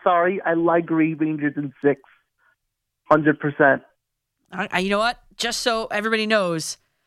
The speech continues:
Speaker 2: I'm gonna tweet it out there. And Justin, thanks for the call. Glad to have you back.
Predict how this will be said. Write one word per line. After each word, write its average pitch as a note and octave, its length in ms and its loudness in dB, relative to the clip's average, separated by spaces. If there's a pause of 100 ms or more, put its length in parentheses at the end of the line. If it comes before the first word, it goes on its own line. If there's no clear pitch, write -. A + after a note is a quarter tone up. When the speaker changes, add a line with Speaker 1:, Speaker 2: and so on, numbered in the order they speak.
(560)
Speaker 2:
I'm G3+ 100 4
gonna F#3+ 140 0
tweet G3+ 220 -4
it F#3+ 100 0
out D#3+ 160 -2
there. D#3+ 140 -2
And E3+ 100 -4
Justin, F3 300 -2
thanks F#3 200 -2
for F#3 60 0
the F3+ 40 0
call. E3+ 180 2
Glad G3 280 2
to F#3+ 60 -4
have F#3 180 0
you E3 60 -4
back. E3 320 -2